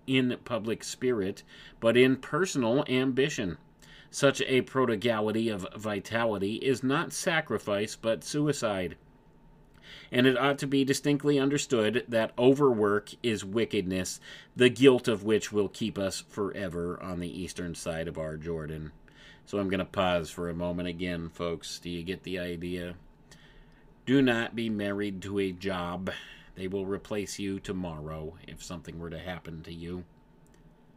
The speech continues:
Do not fall into that trap of this material world that we live in.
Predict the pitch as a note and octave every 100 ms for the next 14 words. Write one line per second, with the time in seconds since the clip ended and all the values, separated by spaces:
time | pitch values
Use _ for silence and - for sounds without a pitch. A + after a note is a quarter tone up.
0 | _ _ _ - - - - - _ _
1 | _ - C3+ A2+ G#2 - G#2+ F#2 F#2 E2+
2 | F2 E2+ - - - F2 E2 D#2 - -
3 | - - - - - - - - - E2
4 | E2 D#2+ F2+ D#2+ F#2 E2 D#2 E2 E2+ E2
5 | D#2+ E2 D2+ - F2 D#2+ E2 D2+ D#2+ D#2+